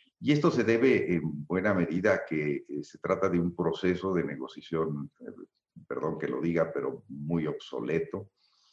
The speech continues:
eh, desde el punto de vista de la metodología,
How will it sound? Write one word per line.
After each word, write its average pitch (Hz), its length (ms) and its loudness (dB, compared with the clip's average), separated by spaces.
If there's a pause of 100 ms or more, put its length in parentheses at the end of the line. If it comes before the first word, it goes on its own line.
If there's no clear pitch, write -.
(240)
eh, 71 280 -4
desde 67 260 -4
el - 100 -8
punto 80 280 -4
de 78 80 -2
vista 73 300 -6
de 67 60 -6
la 64 140 -4
metodología, 64 1120 -4